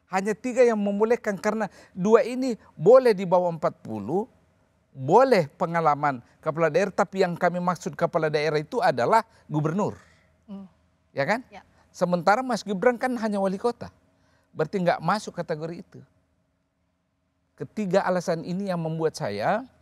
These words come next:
Speaker 1: tidak bisa memahami jalan pikiran M K.
Speaker 2: Meskipun Ketua M K Anwar Usman saat ditanya dega-, oleh publik banyak sekali keraguan ini bilang bahwa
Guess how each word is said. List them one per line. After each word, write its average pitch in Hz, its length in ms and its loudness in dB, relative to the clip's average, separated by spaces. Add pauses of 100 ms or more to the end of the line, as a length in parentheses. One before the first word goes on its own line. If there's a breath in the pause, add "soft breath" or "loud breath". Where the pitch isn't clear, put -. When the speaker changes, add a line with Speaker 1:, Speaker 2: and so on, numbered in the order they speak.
(1400)
Speaker 1:
tidak 220 400 2
bisa 185 400 0
memahami 175 720 -2
jalan 156 320 2
pikiran 156 560 -8
M 113 160 -10
K. - 160 -20 (560 soft breath)
Speaker 2:
Meskipun 247 480 -8
Ketua 190 640 0
M 196 160 -8
K 277 320 -4
Anwar 185 320 -8
Usman 214 400 -8 (320 loud breath)
saat - 320 -2
ditanya 208 720 0 (560)
dega-, 202 320 -8
oleh 214 240 -2
publik 247 320 -2 (240)
banyak 240 400 2
sekali 220 160 -2
keraguan 208 480 -2
ini 269 160 -6
bilang 214 400 -4
bahwa 202 320 -2